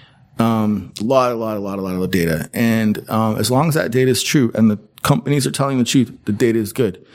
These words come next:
However, certain countries, especially China, I'm not,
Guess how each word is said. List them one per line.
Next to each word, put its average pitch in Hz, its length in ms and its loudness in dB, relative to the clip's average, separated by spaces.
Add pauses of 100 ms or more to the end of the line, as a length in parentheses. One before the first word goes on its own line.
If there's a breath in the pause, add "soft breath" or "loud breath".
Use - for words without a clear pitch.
(180 loud breath)
However, 120 420 0
certain 117 300 -4
countries, 113 500 -2
especially 110 340 0
China, 107 400 -4 (320 soft breath)
I'm 117 160 4
not, 117 400 0